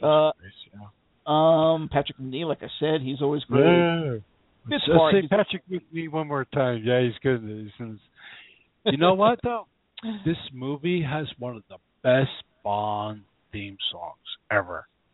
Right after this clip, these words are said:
Speaker 2: It's a good one. You know, it's Duran Duran. Um,
Speaker 1: It's
Speaker 2: I wouldn't
Speaker 1: good.
Speaker 2: call
Speaker 1: It's
Speaker 2: it the best,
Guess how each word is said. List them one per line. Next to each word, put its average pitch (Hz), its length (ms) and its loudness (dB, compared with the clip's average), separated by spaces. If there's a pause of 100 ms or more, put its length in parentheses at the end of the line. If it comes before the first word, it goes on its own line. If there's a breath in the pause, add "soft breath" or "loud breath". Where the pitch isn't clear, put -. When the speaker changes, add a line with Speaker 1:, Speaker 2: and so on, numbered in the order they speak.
(640)
Speaker 2:
It's 311 220 -4
a 359 80 4
good 196 200 2
one. 147 400 -4
You 240 120 -8
know, 196 220 -2
it's - 120 -16
Duran 180 280 -2
Duran. 160 540 -4
Um, 160 840 -2
Speaker 1:
It's 160 160 0 (180)
Speaker 2:
I 139 120 2
wouldn't 139 180 4
Speaker 1:
good. 127 80 -12
Speaker 2:
call 165 80 0 (100)
Speaker 1:
It's - 20 -10
Speaker 2:
it 147 80 -14 (180)
the 220 120 -12
best, 196 160 0